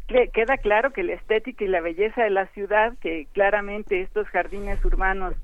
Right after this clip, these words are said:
van a ser un componente muy importante, eh, pues se recuerda de que, eh, eh, admirar a las ciudades no solo es admirarlas desde el punto de vista arquitectónico,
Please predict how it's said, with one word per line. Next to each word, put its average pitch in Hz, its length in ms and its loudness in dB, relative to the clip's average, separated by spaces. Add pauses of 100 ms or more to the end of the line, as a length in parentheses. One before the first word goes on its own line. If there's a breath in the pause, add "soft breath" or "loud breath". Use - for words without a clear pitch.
(240 loud breath)
van 196 240 4
a 185 140 -2
ser 196 120 4
un 196 100 -4
componente 170 720 -2
muy 214 340 -2
importante, 208 760 0 (640 soft breath)
eh, 196 920 2 (180)
pues 247 120 -4 (220)
se 226 200 6
recuerda 269 760 2 (100)
de 202 440 2 (100)
que, 190 300 -2
eh, 143 440 -4
eh, 190 480 -4
admirar 208 640 4
a 254 60 4
las 202 220 0
ciudades 226 400 0
no 233 160 -6
solo 254 240 0
es 247 100 -2
admirarlas 196 580 -2
desde 185 200 -4
el - 60 -6
punto 196 380 -2
de 180 120 0
vista 202 400 0 (360 loud breath)
arquitectónico, - 1160 0